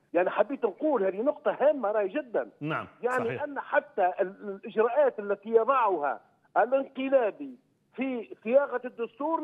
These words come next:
Speaker 1: لم يقع احترامه، ونحن أمام اليوم مقترح دستور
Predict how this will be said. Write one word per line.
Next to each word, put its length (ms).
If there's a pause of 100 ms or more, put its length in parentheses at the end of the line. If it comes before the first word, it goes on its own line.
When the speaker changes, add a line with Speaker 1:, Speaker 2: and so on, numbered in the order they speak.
Speaker 1:
لم 80
يقع 200
احترامه، 480
ونحن 380
أمام 440
اليوم 380 (380)
مقترح 640
دستور 520